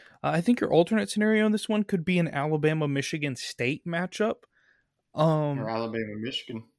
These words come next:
Speaker 1: Or Alabama-Michigan. I mean, uh, so I,
Speaker 2: Man.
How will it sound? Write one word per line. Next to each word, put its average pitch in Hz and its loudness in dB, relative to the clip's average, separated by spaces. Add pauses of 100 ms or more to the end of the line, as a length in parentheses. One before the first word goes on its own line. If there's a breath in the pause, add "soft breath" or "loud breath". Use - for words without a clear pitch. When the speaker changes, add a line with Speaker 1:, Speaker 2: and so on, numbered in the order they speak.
(220)
Speaker 1:
Or 170 4
Alabama-Michigan. 156 0
I 120 -6
mean, 147 -4 (480 loud breath)
uh, 135 2
so - -2
I, - -12
Speaker 2:
Man. 123 -4